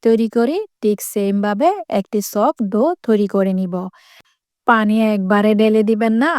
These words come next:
আস্তে আস্তে করে পানিটা দিয়ে একটি সফট ডো তৈরি করে নিব।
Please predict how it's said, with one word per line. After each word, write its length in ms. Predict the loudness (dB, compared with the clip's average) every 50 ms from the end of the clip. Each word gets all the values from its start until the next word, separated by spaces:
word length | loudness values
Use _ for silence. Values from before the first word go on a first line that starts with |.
| -2
আস্তে 220 | -2 -2 -4 -4 -2
আস্তে 280 | -2 -4 -4 -4 -4 -2
করে 220 | 0 0 0 0 0 0 0
পানিটা 320 | 0 0 0 0 0 -2 0
দিয়ে 220 | 0 0 2 2 2 0
একটি 160 | 0 -2 -4 -4 -2
সফট 220 | -2 -2 -2 0 0
ডো 80 | 2 2 2 2 0
তৈরি 180 | 0 2 2 2 2
করে 160 | 2 2 2 2 0
নিব। 120 | -2 -2